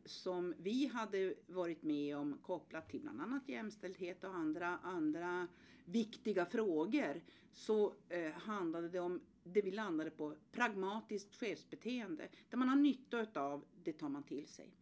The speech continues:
Och för att då hoppa till dagsläget, vi var alltså arton år för tidiga, för vi trodde att alla skulle se nyttan utav det här. Så var det inte, men däremot så handlar det om arbetsmiljö och så vidare. Vi knallar på fortfarande. Kai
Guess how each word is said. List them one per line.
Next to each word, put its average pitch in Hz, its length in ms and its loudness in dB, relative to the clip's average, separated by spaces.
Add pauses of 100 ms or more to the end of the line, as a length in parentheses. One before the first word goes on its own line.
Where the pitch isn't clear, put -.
(440)
Och - 340 2 (120)
för - 160 4
att 262 140 2
då 269 60 4
hoppa 311 360 2
till 247 140 2
dagsläget, 294 840 0
vi 262 180 4
var 302 100 2
alltså 156 300 -2
arton 147 240 -2
år 139 80 -2
för - 120 -8
tidiga, 180 420 -2
för 160 100 -6
vi 208 100 -4
trodde 220 300 -2
att 165 140 -4
alla 147 160 -2
skulle 156 260 -8
se 285 220 2
nyttan 185 400 -2
utav 139 260 -8
det 147 60 -12
här. - 120 -10
Så - 120 -4
var 156 240 0
det 170 80 -2
inte, 139 280 -2
men 156 140 2
däremot 208 400 -2
så - 80 -8
handlar 151 300 -2
det 143 60 -4
om 147 80 -2
arbetsmiljö 139 540 -4
och 143 80 -6
så 139 80 -12
vidare. 135 280 -6
Vi 196 100 -6
knallar 269 300 0
på 208 160 -6
fortfarande. 156 560 0 (440)
Kai 214 480 6